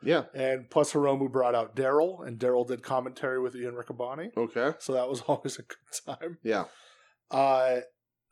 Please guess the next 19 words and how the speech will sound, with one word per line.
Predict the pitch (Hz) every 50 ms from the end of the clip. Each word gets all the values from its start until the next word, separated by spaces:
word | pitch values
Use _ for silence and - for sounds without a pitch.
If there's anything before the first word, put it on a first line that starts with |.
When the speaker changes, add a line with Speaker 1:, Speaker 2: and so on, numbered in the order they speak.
| _ 156 147
Speaker 2:
next | 156 165 170 170 -
match, | 170 170 160 160 165 156 - -
you | 131 131 147 156 156
and | 147
I | 147 143 147
both | 139 123 143 156 170 160 -
watched | 127 113 110 107 - -
this | - 110 110 127 - - - - - - -
late | 123 131 127 123
Saturday | - - 127 120 113 113 110 110 104
night. | 110 110 117 127 131 - _ _ _ _ _ _ _ _ _ _ _
Uh, | - 131 127 120
first | - - 185 202 196 - -
time | 220 214 214 202
ever, | 202 208 202 175 127 101 95 - - _ _ _ _ _ _ _ _ -
the | 135
Time | - - - - 156 170 185
Splitters | 170 - - _ 170 175 165 170 160 147
explode. | 147 143 - - - 170 175 180 170 139 117 101 82